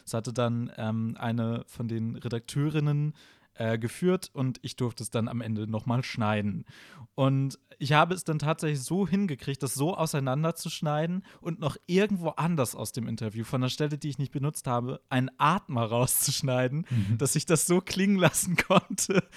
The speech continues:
Speaker 1: dass, äh, ja, das so am Stück gesagt wurde, beziehungsweise es dann nur so eine kurze Überlegpause drin hatte, eine kurze Denkpause
Speaker 2: Ja.
Speaker 1: und nicht einfach so den heftigsten Verhaspler der Welt.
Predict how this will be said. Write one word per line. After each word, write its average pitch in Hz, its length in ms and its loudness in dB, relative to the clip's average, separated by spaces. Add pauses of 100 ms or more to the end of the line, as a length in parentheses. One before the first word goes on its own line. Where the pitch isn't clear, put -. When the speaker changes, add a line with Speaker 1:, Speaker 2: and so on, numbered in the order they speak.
(260)
Speaker 1:
dass, - 260 4
äh, 143 480 2 (520)
ja, 139 460 4 (760)
das 156 200 2
so 160 180 2 (100)
am 151 220 4
Stück - 340 -2
gesagt 131 600 2
wurde, 113 260 0
beziehungsweise 131 500 0
es 131 100 -2
dann 139 140 0
nur 131 100 -2
so 123 120 -6
eine 135 80 -2
kurze 143 680 0 (300)
Überlegpause 123 960 2
drin 113 320 -2
hatte, 120 180 -2
eine 120 120 0
kurze 127 280 -4
Denkpause 120 840 0
Speaker 2:
Ja. 120 180 2 (260)
Speaker 1:
und 127 220 -4
nicht 139 440 -2
einfach 135 600 2
so 135 220 0
den 135 160 2
heftigsten 139 600 0
Verhaspler 127 580 0
der 120 180 0
Welt. 117 340 2